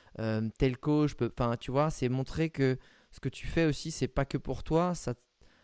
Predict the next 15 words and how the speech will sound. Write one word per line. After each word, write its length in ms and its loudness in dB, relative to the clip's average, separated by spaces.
en 120 0
général, 400 6
c'est, 140 -6
ce 60 -12
qui 100 2
revient 200 4
beaucoup, 220 -2
c'est 140 -2
ça. 260 -2
Et 60 2
avoir 260 4
aussi, 400 0
le 100 -2
deuxième 360 0
critère, 500 -2